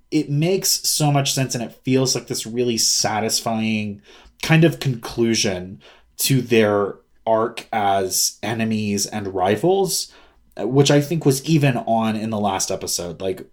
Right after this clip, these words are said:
when Sa-, Satsuki was asking Ryuko to hit her, it felt like they still had some of that animosity and distrust. And in this moment, it feels like it's gone, and it will be gone from here to the end of the series. They are now friends and allies,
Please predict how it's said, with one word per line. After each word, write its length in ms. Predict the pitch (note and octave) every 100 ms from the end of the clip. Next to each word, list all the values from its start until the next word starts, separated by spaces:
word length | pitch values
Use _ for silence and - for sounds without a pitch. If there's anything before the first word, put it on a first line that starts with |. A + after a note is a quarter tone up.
| - -
when 580 | A2 A2 A2+ A2 G#2
Sa-, 360 | G2+ - G#2 G#2
Satsuki 480 | - - G#2 - G#2
was 100 | G2
asking 480 | G2+ G2+ - G#2+ G2+
Ryuko 420 | G2 G2 G2 G2
to 80 | F#2
hit 240 | - C3
her, 320 | - F#3+ G3 - - _
it 160 | B2+ B2
felt 260 | C3 B2
like 220 | - A2+ A#2
they 100 | A2
still 360 | - - A2
had 360 | G2 G2 F#2+ -
some 180 | B2+ A2
of 100 | G2+
that 200 | F#2+ -
animosity 640 | G#2 G#2 F#2 F2+ - F#2+
and 140 | G2 F#2+
distrust. 800 | G2+ - - G#2 B2+ - - - - _
And 160 | C3+ C3+
in 140 | D#3+
this 200 | D#3 C#3+
moment, 400 | B2 A2 A#2 A#2
it 160 | - A2
feels 260 | - B2 -
like 160 | G#2+
it's 180 | G2 -
gone, 340 | - F#2 E2+
and 160 | F2 C3
it 160 | C#3 C3+
will 240 | D#3 C#3+
be 120 | C3
gone 300 | B2 F#2 F2+
from 160 | - G#2
here 180 | G#2+ F#2+
to 120 | -
the 100 | F#2+
end 120 | F2+
of 60 | F2+
the 60 |
series. 400 | E2+ G2 F2 -
They 100 | -
are 100 | A2
now 200 | G#2 F#2+
friends 400 | - G2 G2 G2
and 180 | - G2
allies, 640 | - G2+ C3+ D#3+ D3 -